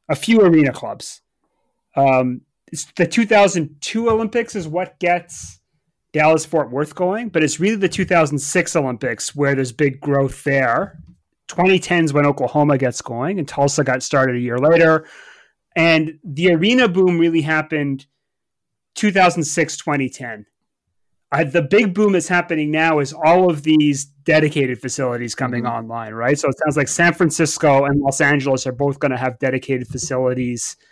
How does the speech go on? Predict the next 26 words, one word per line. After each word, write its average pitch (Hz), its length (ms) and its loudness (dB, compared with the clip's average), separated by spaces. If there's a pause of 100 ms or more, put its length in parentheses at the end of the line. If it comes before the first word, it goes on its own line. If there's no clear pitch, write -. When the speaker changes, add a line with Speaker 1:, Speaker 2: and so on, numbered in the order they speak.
(420)
Speaker 1:
um, 110 360 -8 (200)
within 135 240 -4
a 123 40 -4
year. 123 360 0 (920)
So 139 720 2 (100)
we're 156 180 4
looking 190 480 4
at 139 260 2 (560)
Speaker 2:
Pittsburgh, - 320 -6
Speaker 1:
Pittsburgh. 156 600 2
Speaker 2:
Triangle, 101 920 -4
Charlotte. - 960 -8 (800)
Speaker 1:
Yeah, 185 340 2
and 170 120 0
so 196 140 4
this 233 240 2
is 226 160 2
the, 180 260 4
this 196 160 0
is 196 60 -2
the 175 120 4
next 175 360 2
thing, 120 200 -4
right? 139 240 2
Is 165 160 2
that 170 120 4